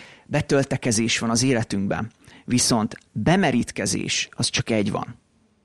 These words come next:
És ez itt a különbség. Van egy különbség a Szent Szellemmel való bemerítkezés és betöltekezés között.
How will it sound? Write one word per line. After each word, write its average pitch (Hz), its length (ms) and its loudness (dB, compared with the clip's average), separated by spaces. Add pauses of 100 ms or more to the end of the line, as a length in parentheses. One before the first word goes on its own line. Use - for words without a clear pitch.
(160)
És 107 140 -4
ez 190 140 2
itt 190 120 -2
a 160 60 2
különbség. 143 520 2
Van 175 120 2
egy 160 140 0
különbség 151 520 2
a 120 60 2
Szent 151 240 0
Szellemmel 123 440 2
való 110 220 2
bemerítkezés 113 1000 0 (440)
és 113 240 0
betöltekezés 104 1080 -2
között. - 520 -4